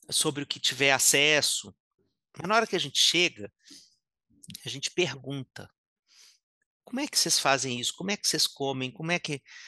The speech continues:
né, aquela, igual a propaganda do Globo Repórter, "onde vivem? Como comem? É, como vivem e tal?" Cada família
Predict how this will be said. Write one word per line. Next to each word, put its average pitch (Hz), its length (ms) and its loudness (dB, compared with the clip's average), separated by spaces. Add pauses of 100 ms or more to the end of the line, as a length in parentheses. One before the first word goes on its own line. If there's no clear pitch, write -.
(200)
né, 156 160 0
aquela, 123 400 0
igual 127 540 2
a 113 60 -14
propaganda 120 460 -4
do 110 100 -10
Globo 117 200 -4
Repórter, 110 600 -8
"onde 151 220 -6
vivem? 120 720 -6
Como 160 240 -10
comem? 135 680 -2 (540)
É, 123 540 2
como 160 220 -6
vivem 143 480 4
e - 20 -12
tal?" 135 240 2 (840)
Cada 233 320 4
família 170 880 -2